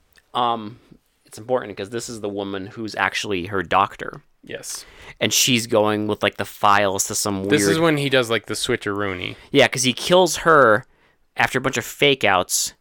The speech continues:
Speaker 1: He stabs her to death.
Speaker 2: It's not, like, an exciting death 'cause it's just him stabbing her. I mean, there is blood flying everywhere,
Speaker 1: We get
Speaker 2: but,
Speaker 1: a,
Speaker 2: like,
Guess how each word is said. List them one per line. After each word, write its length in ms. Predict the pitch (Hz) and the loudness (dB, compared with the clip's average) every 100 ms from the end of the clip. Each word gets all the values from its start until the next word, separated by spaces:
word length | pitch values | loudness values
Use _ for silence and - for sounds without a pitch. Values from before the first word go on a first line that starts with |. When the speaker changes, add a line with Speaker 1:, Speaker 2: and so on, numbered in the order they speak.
| _ _ - | _ _ -10
Speaker 1:
He 120 | 117 | -2
stabs 400 | - 127 123 113 | 0 6 4 4
her 80 | 92 | -6
to 80 | 90 | -4
death. 240 | - - | -4 -2
Speaker 2:
It's 140 | 160 | 0
not, 140 | 196 202 | 2 4
like, 120 | 175 | 2
an 100 | 151 | 0
exciting 520 | 131 - - 123 117 | -2 0 2 2 0
death 200 | 110 110 - | 0 -2 -2
'cause 120 | 113 | -6
it's 140 | 110 | -4
just 180 | 143 123 | -4 -2
him 300 | 123 113 110 | -4 -4 -6
stabbing 480 | - 117 110 107 107 | -2 2 2 0 -2
her. 260 | 113 113 135 - | -4 -4 -6 -2
I 100 | 131 | 0
mean, 160 | 135 | 0
there 140 | 123 120 | 2 0
is 100 | 110 | 0
blood 420 | _ 98 104 104 | _ 0 0 -2
flying 640 | - - 101 101 104 101 | -14 -10 -4 0 0 2
everywhere, 360 | 101 104 104 - | 0 0 -2 4
Speaker 1:
We 40 | |
get 160 | 147 139 | 4 6
Speaker 2:
but, 140 | 117 | 2
Speaker 1:
a, 20 | |
Speaker 2:
like, 220 | 101 98 | 0 -4